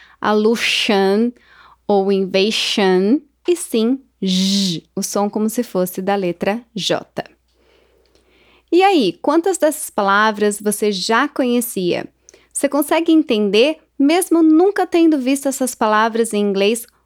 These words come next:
o que significa? E com relação à pronúncia, você já sabia certinho o som desses dois sufixos?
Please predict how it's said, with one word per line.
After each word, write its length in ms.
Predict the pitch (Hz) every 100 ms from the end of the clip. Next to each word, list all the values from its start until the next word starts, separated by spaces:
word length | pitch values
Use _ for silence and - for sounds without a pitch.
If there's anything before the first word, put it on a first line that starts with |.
| -
o 140 | 226
que 340 | - - 277 330
significa? 920 | - 254 240 226 - 202 226 311 359 - _ _ _ _ _ -
E 80 | 349
com 160 | 359 381
relação 500 | 359 370 - 330 311
à 80 |
pronúncia, 680 | 311 277 262 196 156 156 180
você 340 | 175 190 190 196
já 160 | 208
sabia 440 | 226 214 196 202 202
certinho 840 | - 208 226 - - 226 277 240
o 80 | 294
som 400 | - 226 220 285
desses 380 | 214 - 185 -
dois 260 | 202 233
sufixos? 840 | 233 175 - 247 - 165 165 -